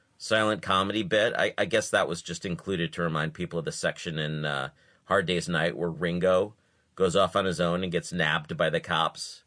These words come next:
when he's just trying to mind his own business and take some pictures. <laughs> And, uh, a, a sped-up wackiness is always a, a cheap and easy way to make audiences feel like they're having a good time.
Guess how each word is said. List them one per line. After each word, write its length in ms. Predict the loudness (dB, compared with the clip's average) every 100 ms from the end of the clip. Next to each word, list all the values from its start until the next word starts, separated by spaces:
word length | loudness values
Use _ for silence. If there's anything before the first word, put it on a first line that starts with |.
| _
when 120 | -12
he's 140 | -10 -8
just 200 | -10 -2
trying 200 | 0 0
to 40 |
mind 240 | -2 -4
his 160 | -4 -4
own 160 | -4 -2
business 400 | -6 -4 -6 -6
and 120 | -6
take 180 | -8 -6
some 120 | -8
pictures. 600 | -8 -8 -6 -6 -8 -16 _ -16
<laughs> 100 | -14 -14 -16 -18 -4
And, 240 | -2 2
uh, 400 | 4 4 4 2 0 -10
a, 80 | -14 -14 _
a 40 |
sped-up 460 | -6 0 4 4 4
wackiness 560 | 4 2 2 -2 -2 -4
is 140 | -8 -2
always 500 | 2 4 2 -2 -4
a, 240 | -8 -8 -8
a 80 | -8
cheap 400 | -6 -6 -4 -2
and 100 | -2
easy 220 | -2 0
way 200 | 0 0
to 80 | 0
make 260 | -4 -4
audiences 480 | -4 -4 -4 -8 -12
feel 160 | -6 -4
like 160 | -4
they're 100 | -4
having 240 | -4 -4 -6
a 60 |
good 120 | -8 -10 -6
time. 340 | -4 -4 -6